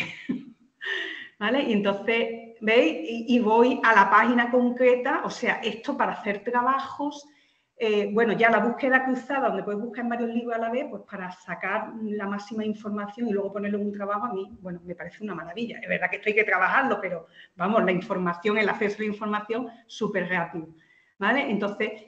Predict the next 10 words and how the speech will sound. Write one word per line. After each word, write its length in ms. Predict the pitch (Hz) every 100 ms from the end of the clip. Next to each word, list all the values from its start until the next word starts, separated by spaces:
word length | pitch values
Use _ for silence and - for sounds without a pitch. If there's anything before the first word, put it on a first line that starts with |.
| -
se 200 | - 208
puede 260 | 208 208
ir 140 | 220 220
directamente 840 | 226 208 214 226 220 226 233 240
a 60 | 226
la 120 | -
parte 300 | 185 - 202
del 260 | 208 214
libro, 540 | 247 262 254 320 - -
¿eh? 180 | - 349